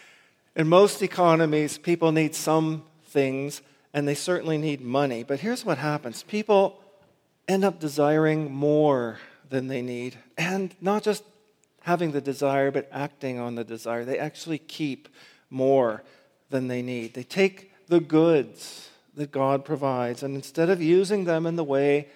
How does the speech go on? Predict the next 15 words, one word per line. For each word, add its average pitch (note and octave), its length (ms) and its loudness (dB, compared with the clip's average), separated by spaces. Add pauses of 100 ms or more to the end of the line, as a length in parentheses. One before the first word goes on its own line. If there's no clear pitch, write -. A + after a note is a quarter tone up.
(140)
that D3 140 -6
God A#2+ 300 0
intends, B2+ 760 -6
and C#3 200 -8
you C#3+ 100 -14
don't D3 100 -8
have D#3 100 -8
to D3 80 -12
think D3+ 300 -8
too D#3 140 -14
hard C#3 300 0
about B2 320 -2
that, C#3 180 -2
God C#3+ 240 4
intends D3 480 -4